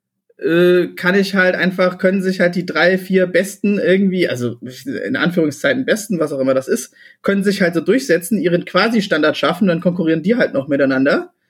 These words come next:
Aber, ähm, vielleicht dieses Biotop an Software oder wird dann auch reduziert, weil dann sind wir wieder genau in, es ist alles da gehostet, es muss alles miteinander arbeiten. Die, äh, das Produkt wird ja über Laufzeit, ähm,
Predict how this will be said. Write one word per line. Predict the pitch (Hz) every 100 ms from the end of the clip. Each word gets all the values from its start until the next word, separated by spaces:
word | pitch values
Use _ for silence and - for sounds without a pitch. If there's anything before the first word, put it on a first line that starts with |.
| _ _ _ _ _ _ _ _ _
Aber, | 151 156 165 156 160 -
ähm, | 151 156
vielleicht | 147 156 151 175 180
dieses | 160 151
Biotop | 160 156 - 208 302 -
an | 294 214
Software | - 135 - 143 160 240 330 539
oder | 151 139 127 - 160
wird | 175
dann | 180 170
auch | 247 233
reduziert, | 156 135 - 143 131 123
weil | 131 151 175 131 190 - _
dann | 127
sind | 135
wir | 147
wieder | 151 160
genau | 156 156 180
in, | 175 190
es | - 143
ist | 135 -
alles | - 139 -
da | 147 147
gehostet, | 151 185 247 240
es | 170
muss | 165
alles | - 151 165
miteinander | 156 151 147 147
arbeiten. | 180 202 214 220 247 247 - - _ -
Die, | 165 165
äh, | 156 165 160
das | 165 156
Produkt | - 170 185 185
wird | 190
ja | 185
über | 165 151
Laufzeit, | 139 170 214 - - 220 233 - -
ähm, | 160 170 165